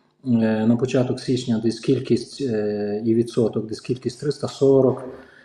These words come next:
транспортних засобів були включені валідатори, що становило орієнтовно п'ятдесят відсотків від транспортних засобів, які виїжджають. А це в день, е, шістсот п'ятдесят орієнтовно транспортних засобів обслуговує мешканців Львівщини.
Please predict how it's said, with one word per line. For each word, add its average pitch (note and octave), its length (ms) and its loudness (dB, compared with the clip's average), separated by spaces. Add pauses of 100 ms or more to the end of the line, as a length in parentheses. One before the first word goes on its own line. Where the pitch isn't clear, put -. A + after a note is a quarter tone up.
транспортних B2+ 600 2
засобів A#2+ 540 4
були A#2+ 220 6
включені B2 460 2
валідатори, E3 600 0
що - 160 -6
становило B2 520 -6
орієнтовно A2+ 460 -8
п'ятдесят A2+ 520 -8
відсотків G#2 560 -8
від G#2+ 160 -10
транспортних A#2 560 -2
засобів, A2 440 -4
які G#2 240 -8
виїжджають. G#2+ 540 0 (720)
А B2+ 100 -2
це C3+ 220 0
в A#2+ 80 0
день, D3+ 280 0 (840)
е, A2+ 300 0
шістсот D3 440 0
п'ятдесят B2 480 2
орієнтовно A2+ 500 4
транспортних C#3 580 0
засобів E3 520 2
обслуговує D3+ 600 2
мешканців B2 640 -4
Львівщини. G#2+ 440 -10